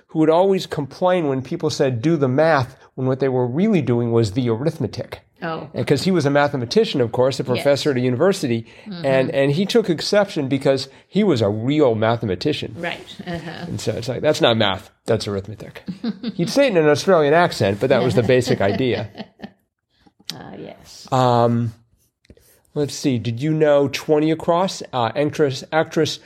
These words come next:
Speaker 1: Mireille Enos of Good Omens?
Speaker 2: No, I did not.
Speaker 1: Have
Speaker 2: Did
Speaker 1: you?
Speaker 2: you?
Speaker 1: N-, I've seen Good Omens.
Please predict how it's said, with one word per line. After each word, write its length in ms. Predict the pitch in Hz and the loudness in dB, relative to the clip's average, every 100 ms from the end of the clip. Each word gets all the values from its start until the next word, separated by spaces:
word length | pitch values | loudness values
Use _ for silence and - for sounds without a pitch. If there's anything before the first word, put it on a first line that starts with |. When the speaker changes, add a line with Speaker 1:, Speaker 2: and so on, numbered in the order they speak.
| - - | -18 -4
Speaker 1:
Mireille 640 | 135 139 135 147 151 156 147 | 0 2 4 4 4 2 0
Enos 640 | 151 143 139 190 190 - - | 2 4 4 2 -2 -10 -6
of 380 | 123 113 113 117 | 0 2 0 0
Good 160 | 131 120 | 2 2
Omens? 560 | 123 175 247 233 - | 2 -2 -6 -8 -12
Speaker 2:
No, 360 | 175 190 180 143 | -10 -10 -10 -12
I 100 | 147 | -14
did 200 | 160 165 | -14 -14
not. 240 | 165 160 - - - | -14 -16 -20 -16 -6
Speaker 1:
Have 120 | 123 | -2
Speaker 2:
Did 40 | |
Speaker 1:
you? 80 | 131 | -2
Speaker 2:
you? 180 | 143 208 - _ _ _ - | -2 -8 -14 _ _ _ -8
Speaker 1:
N-, 220 | 143 147 156 | -4 -2 0
I've 180 | - | 0
seen 300 | - - 285 | 0 2 2
Good 160 | 202 139 | 4 4
Omens. 540 | 147 170 104 107 - | 4 2 -4 -8 -16